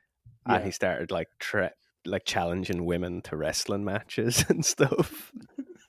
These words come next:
Speaker 1: <laughs> And he would just, like, beat them, he would just, like, get them in a chokehold <laughs> and beat them and stuff.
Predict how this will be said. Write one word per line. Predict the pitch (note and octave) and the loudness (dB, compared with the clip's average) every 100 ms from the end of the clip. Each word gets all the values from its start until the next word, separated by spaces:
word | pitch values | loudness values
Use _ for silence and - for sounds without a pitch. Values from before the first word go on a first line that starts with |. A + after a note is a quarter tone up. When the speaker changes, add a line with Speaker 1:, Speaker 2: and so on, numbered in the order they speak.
| _ - | _ 6
Speaker 1:
<laughs> | C#4+ D4+ - A#3+ G3 - - - - - - C#4+ - - | 8 8 8 10 10 8 -8 -10 -16 -4 2 2 4 4
And | D3 C#3+ | 6 6
he | D3 | 6
would | C3+ | 4
just, | - C3 - A2+ | 4 2 2 0
like, | G#2+ - - | 0 0 4
beat | A2 - | 4 4
them, | G#2 | 2
he | G2+ B2+ | 4 6
would | A#2 | 6
just, | A2 - | 6 4
like, | G#2 - | 2 0
get | G2+ - | -2 0
them | B2+ | 0
in | A2+ | -2
a | |
chokehold | G#2+ - G#2 B2 - D3 - - - | -2 0 2 0 2 0 2 0 0
<laughs> | |
and | - - | -4 -2
beat | C3 - | -2 -2
them | - - E3+ - - - - | -8 -8 -8 -4 -4 -4 -2
and | D#3+ E3 | -2 -2
stuff. | - - C3+ | -4 -2 -2